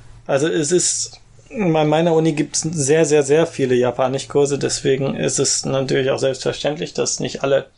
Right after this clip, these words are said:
gleich gut sind. Ich hab beim dritten Versuch einen wirklich hervorragenden Kurs bekommen, aber ja, das ist, das ist nun mal immer so ein Glücksspiel.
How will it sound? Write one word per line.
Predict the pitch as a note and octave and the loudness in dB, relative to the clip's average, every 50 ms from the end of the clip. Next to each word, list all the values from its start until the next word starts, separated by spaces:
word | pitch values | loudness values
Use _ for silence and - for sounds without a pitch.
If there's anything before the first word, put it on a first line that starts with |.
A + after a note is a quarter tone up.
| - _ | -20 _
gleich | - D3 C3 C3 - - - | -6 -4 -4 -4 -4 -6 -2
gut | - F#3 G3+ G3+ - | 0 0 0 0 0
sind. | G#3 G3 G3 F#3+ - | 0 0 0 0 -2
Ich | - C3 - - | -4 -4 -2 -2
hab | C#3+ C#3+ - _ _ - - | -4 -4 -4 _ _ -18 -10
beim | - B2+ B2+ A#2+ | -6 -4 -4 -2
dritten | - D3+ D#3 - D3+ C3+ | -2 -4 -4 -4 -6 -4
Versuch | - C3+ C3 D3 D3 C#3+ C#3+ - - _ _ - - | -4 -2 0 2 0 0 0 -6 -20 _ _ -20 -14
einen | A3+ A#3 - D#3+ D#3 C#3+ | -12 -8 -4 -2 0 0
wirklich | C#3+ C#3 - C#3+ C#3 C#3 - - - - - | 0 0 -2 -4 -8 -8 -8 -14 -16 -18 -12
hervorragenden | - - D3+ C#3 C#3+ C3+ - D3+ E3+ F3 F3 C#3+ C3+ C3 C3+ C3+ B2+ - | -8 -4 -2 -2 -2 -2 0 0 2 2 2 2 0 0 -2 -4 -4 -2
Kurs | - C#3 C#3 - - - - F3 | 0 0 0 0 -2 -4 -4 -2
bekommen, | D3+ C#3 C3+ C3+ - - C3+ C3+ D3+ - F#3+ - - - - - - - - - - - - - - - | -2 -2 -2 -2 -2 -2 -2 -2 -2 -4 -8 -12 -14 -18 -18 -18 -18 -18 -18 -18 -18 -20 -20 -20 -10 -4
aber | - B2+ B2 B2+ B2+ B2+ B2+ B2+ - _ _ _ _ _ _ _ _ _ _ _ _ _ _ - - - _ _ _ _ _ - - | -2 0 2 2 2 2 0 -2 -6 _ _ _ _ _ _ _ _ _ _ _ _ _ _ -20 -20 -20 _ _ _ _ _ -10 -4
ja, | - B2 B2 | 0 0 0
das | A#2+ C#3 C3 - - | 0 0 -4 -4 -2
ist, | D3+ C#3 - - - - - - | -2 -2 -2 -2 -4 -6 -8 -6
das | - D3 - - D3+ | -4 -4 -2 -2 -2
ist | C#3 - - | -2 -2 -2
nun | D3+ C#3 C3+ | -4 -4 -4
mal | C3+ C3+ - | -4 -4 -4
immer | - - C3 C3 | -2 -2 -2 -2
so | C3+ | -2
ein | C3 C3 | -2 -4
Glücksspiel. | - - C#3 C3+ C3+ - - - - C#3 C3+ C3 - - | -4 -2 -4 -4 -4 -4 -8 -4 -2 0 0 0 -2 -4